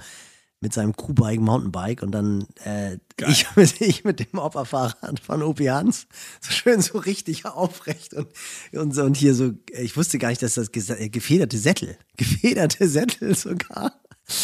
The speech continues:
Speaker 1: Und dann ist er da aber wirklich, das war echt cool, wie er dann so runtergefahren ist und das ging dann ja auch da so ein bisschen rauf und runter, also für norddeutsche Verhältnisse aus holsteinische Schweiz, bei Lütjenburg, Richtung Hovacht. Und dann meinte er auch so, "Papa, ich will echt mal jetzt auch wieder mit dir graveln.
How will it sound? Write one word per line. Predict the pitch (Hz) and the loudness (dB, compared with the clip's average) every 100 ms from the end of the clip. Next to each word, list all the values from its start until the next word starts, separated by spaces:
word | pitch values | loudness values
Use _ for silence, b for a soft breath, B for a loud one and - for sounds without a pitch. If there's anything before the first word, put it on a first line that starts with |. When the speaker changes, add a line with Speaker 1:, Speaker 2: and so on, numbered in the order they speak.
| B B B | B B B
Speaker 1:
Und | - 156 | 2 6
dann | 156 147 | 6 4
ist | 180 | 2
er | 170 | 0
da | 143 | -2
aber | 131 113 | -2 -2
wirklich, | 185 - 175 | -2 -2 -4
das | 147 | -4
war | 202 | -4
echt | - 160 - | -4 -6 -8
cool, | - 359 | -4 -2
wie | 120 | 0
er | 110 | 2
dann | 120 | 2
so | 110 | 2
runtergefahren | 117 180 156 139 - - 143 | 2 0 0 -6 -8 -8 -4
ist | 135 | -2
und | 127 | 0
das | 110 | 0
ging | 143 135 | 2 4
dann | 120 | 4
ja | 117 | 2
auch | 117 | 0
da | 120 | -2
so | 110 | -2
ein | |
bisschen | 110 117 | -2 -4
rauf | 110 117 117 | -2 -4 -4
und | 104 | 0
runter, | 127 156 95 | 0 0 -4
also | 98 104 | -8 -10
für | 98 | -8
norddeutsche | 95 123 117 120 117 | -6 -4 -4 -6 -6
Verhältnisse | 120 117 - 123 - | -4 -4 -4 -6 -6
aus | 107 - | -6 -4
holsteinische | 110 - 101 110 | -2 -2 -4 -4
Schweiz, | 101 110 123 139 | -2 0 0 0
bei | 113 | -2
Lütjenburg, | 110 123 - 120 131 127 B B B B B - | 0 0 -2 0 2 0 B B B B B -4
Richtung | 131 127 104 | 0 0 2
Hovacht. | 104 110 170 107 | 2 0 -2 -2
Und | |
dann | 117 | 2
meinte | 127 139 151 | 2 2 0
er | |
auch | - | -6
so, | - | -8
"Papa, | 101 113 107 80 _ _ - b b _ _ - | -6 -6 -6 -8 _ _ -20 b b _ _ -14
ich | 104 - | -10 -4
will | 110 156 165 - | 6 6 6 2
echt | 135 - | -12 -6
mal | 139 139 | -4 -4
jetzt | 147 | -4
auch | 135 120 | -6 -4
wieder | 147 | -2
mit | 143 143 | -2 -4
dir | 135 | -4
graveln. | - 147 - | -4 -6 -8